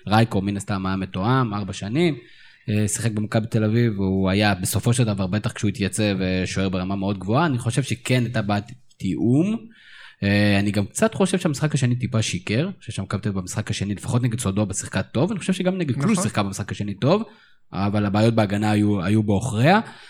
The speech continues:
Speaker 1: אבל, אה, איך זה נראה מה-, מהעבר השני, יוסי? אתה יודע, מכבי תל אביב מסתכלים עליה, שנה שעברה זה היה נראה כאילו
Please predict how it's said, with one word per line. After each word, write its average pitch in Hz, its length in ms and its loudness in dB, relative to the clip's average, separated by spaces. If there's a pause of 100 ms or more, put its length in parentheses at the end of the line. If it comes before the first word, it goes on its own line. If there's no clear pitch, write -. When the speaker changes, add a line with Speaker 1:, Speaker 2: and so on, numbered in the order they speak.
(140)
Speaker 1:
אבל, 113 320 4
אה, 131 240 4
איך 202 140 4
זה 262 80 4
נראה 262 140 2
מה-, 247 260 6
מהעבר 202 320 4
השני, 175 300 4
יוסי? 101 480 0
אתה 101 80 -2
יודע, 120 260 2
מכבי 147 260 0
תל 151 80 2
אביב 135 40 4
מסתכלים 117 400 -2
עליה, 101 260 0
שנה 123 180 2
שעברה 127 300 4
זה 123 120 2
היה 123 100 4
נראה 123 240 4
כאילו 117 440 2